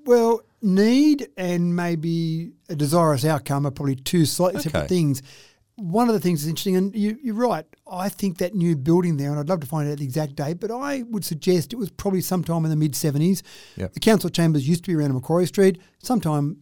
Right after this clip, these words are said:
Speaker 1: around the mid-seventies, it was moved to the current building.
Speaker 2: Hmm.
Speaker 1: Nineteen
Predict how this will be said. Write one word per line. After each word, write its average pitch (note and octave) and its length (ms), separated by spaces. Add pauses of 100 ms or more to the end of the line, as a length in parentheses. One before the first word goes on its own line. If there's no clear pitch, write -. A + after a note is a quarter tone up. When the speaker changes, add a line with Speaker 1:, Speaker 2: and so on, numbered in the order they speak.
(160)
Speaker 1:
around C#3+ 220
the C3+ 60
mid-seventies, D3+ 640 (300)
it G#3 80
was F3 200
moved D#3 300
to D3+ 80
the C3+ 60
current C#3+ 260
building. C#3+ 460 (160)
Speaker 2:
Hmm. F#2+ 240
Speaker 1:
Nineteen F3 580